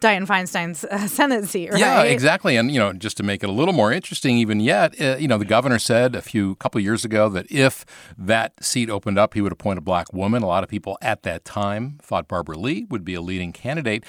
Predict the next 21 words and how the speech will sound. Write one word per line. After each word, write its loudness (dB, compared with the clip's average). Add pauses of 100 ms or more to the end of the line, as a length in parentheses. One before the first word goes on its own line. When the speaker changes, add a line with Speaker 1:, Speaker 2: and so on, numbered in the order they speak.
(260)
Speaker 2:
But -10
now, -4
you -4
know, -2
we're 0
in -2
the -2
throes -2
of -2
an 0
election. -4
You -6
know, -2
there's -6
three -2
prominent 0
Democrats 0
running, 2 (340)
uh, -4
Katie -4
Porter 0